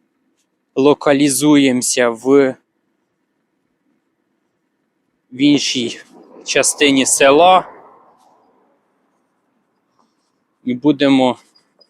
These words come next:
займати в тій частині землі також. В подальшому там є ще пару ділянок,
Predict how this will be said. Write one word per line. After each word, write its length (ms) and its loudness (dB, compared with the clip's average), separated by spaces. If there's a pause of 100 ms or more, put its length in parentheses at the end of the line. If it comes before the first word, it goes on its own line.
(200)
займати 680 -2
в 60 -4
тій 220 -8
частині 600 -6
землі 420 -6
також. 460 -8
В 1400 -20
подальшому 880 -2 (1000)
там 220 -2
є 240 -4
ще 320 -6
пару 280 -4
ділянок, 760 -6